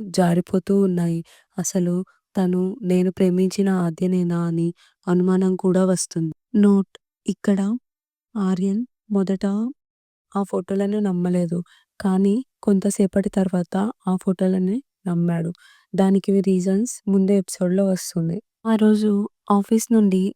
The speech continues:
నేరుగా బార్‌కి వెళ్ళి అర్ధరాత్రి వరకు తాగుతూ రాత్రి రెండు గంటలకు ఇంటికి వెళ్ళాడు. ఆర్యన్ ఇంటికి వెళ్ళేసరికి హర్ష ఆర్యన్ రాకని గమనించి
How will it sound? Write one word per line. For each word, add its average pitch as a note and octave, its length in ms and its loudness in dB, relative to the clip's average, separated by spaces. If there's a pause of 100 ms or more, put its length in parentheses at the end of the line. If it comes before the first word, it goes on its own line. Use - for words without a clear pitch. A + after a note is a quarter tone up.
(120)
నేరుగా G3+ 480 2
బార్‌కి G#3 420 -6
వెళ్ళి F3+ 340 -2 (500)
అర్ధరాత్రి G#3+ 560 0
వరకు F#3+ 400 -2 (260)
తాగుతూ F3+ 480 0 (480)
రాత్రి F#3 360 0
రెండు G3 260 4
గంటలకు G3 560 0
ఇంటికి G3 320 -2
వెళ్ళాడు. F3+ 440 -2 (420)
ఆర్యన్ F#3 480 2 (280)
ఇంటికి G3 360 -2
వెళ్ళేసరికి G3 760 0 (220)
హర్ష F3+ 340 -4 (640)
ఆర్యన్ F#3 400 2
రాకని G3 380 2
గమనించి F3 600 0